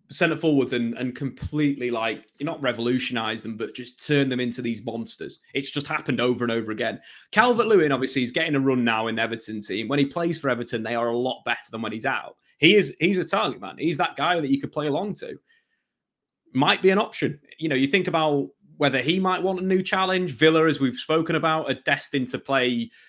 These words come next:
uh, European football for the, for the next five years, as long as they keep Monchi, they keep Emery. So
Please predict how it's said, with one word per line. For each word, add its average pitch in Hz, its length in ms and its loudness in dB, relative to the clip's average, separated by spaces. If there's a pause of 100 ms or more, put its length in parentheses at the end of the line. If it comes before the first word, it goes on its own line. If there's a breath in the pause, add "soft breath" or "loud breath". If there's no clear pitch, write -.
(220 soft breath)
uh, 113 100 0
European 127 560 2
football 170 460 0
for 160 100 -18
the, 143 320 0
for 135 60 -6
the 131 100 -2
next 135 220 -4
five 123 320 -2
years, 139 280 2
as 117 80 -6
long 117 160 -2
as 107 80 -6
they 107 120 -4
keep 139 280 0
Monchi, 135 300 -2
they 117 100 0
keep 127 280 -4
Emery. 139 320 2
So 143 260 0